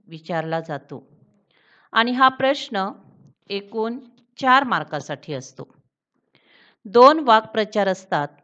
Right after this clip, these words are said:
प्रत्येकी वाक्प्रचाराला दोन मार्क तिथे दिलेले असतात, म्हणजे त्या वाक्प्रचाराचा अर्थ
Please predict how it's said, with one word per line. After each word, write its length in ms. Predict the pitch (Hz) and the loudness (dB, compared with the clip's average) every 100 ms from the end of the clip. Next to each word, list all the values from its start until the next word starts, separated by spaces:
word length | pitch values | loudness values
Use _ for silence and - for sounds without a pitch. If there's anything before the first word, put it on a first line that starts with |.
| _ - - - _ _ | _ -20 -20 -20 _ _
प्रत्येकी 1000 | 226 233 - 269 269 269 285 330 - _ _ _ _ _ _ _ _ _ _ _ _ _ _ | -4 -4 -4 -6 -6 -6 -8 -8 -14 _ _ _ _ _ _ _ _ _ _ _ _ _ _
वाक्प्रचाराला 1000 | 175 220 254 262 247 254 240 220 175 170 254 _ _ | 2 2 2 -4 -4 -2 0 0 -2 -4 -8 _ _
दोन 400 | _ 185 233 294 | _ 0 2 2
मार्क 340 | 262 190 185 202 196 | 2 -2 -4 -8 -8
तिथे 240 | 160 185 | -10 -10
दिलेले 340 | 170 147 147 | -10 -8 -6
असतात, 340 | 139 127 - 127 _ _ _ _ _ _ - | -8 -10 -18 -20 _ _ _ _ _ _ -8
म्हणजे 580 | 190 202 202 233 262 - | -4 -4 -2 -4 -4 -6
त्या 120 | 208 190 | -2 2
वाक्प्रचाराचा 960 | 190 226 - 233 233 233 226 226 233 - - | 4 2 0 -6 -2 -2 -2 -4 -6 -6 -2
अर्थ 340 | 247 269 | -2 -2